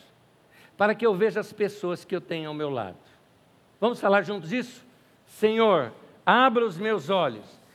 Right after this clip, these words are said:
para que eu veja as pessoas que tenho ao meu lado." Sempre que você vai entrar numa nova fase da sua vida, com novas ideias, porque você vai ter um tempo de oração, você vai receber ideias. Dessas ideias,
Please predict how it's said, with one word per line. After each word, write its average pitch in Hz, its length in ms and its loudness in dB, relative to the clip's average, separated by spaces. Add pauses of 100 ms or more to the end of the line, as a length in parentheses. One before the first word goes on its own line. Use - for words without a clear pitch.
(140)
para 185 180 4
que 196 140 -2
eu 202 120 2
veja 196 400 2
as - 140 -10
pessoas 170 680 -6
que 185 140 -12
tenho 156 500 -8 (240)
ao 135 140 -4
meu 135 180 -4
lado." 110 240 -4 (1400)
Sempre 233 240 -2
que 240 60 -8
você 208 180 -2
vai 196 140 4
entrar 185 240 0
numa 180 180 -4
nova 190 300 -2
fase 165 360 -2
da 156 140 -4
sua 147 240 -6
vida, 131 420 -6 (540)
com 175 80 -8
novas 156 380 -2
ideias, 147 320 -2
porque 190 160 -6
você 185 200 -2
vai 165 120 0
ter 185 80 -4
um 190 80 -2
tempo 202 160 -2
de 196 60 0
oração, 220 400 -2
você 127 100 -12
vai 107 140 -6
receber 120 280 -4
ideias. 170 400 2 (1160)
Dessas 208 400 2
ideias, 180 540 2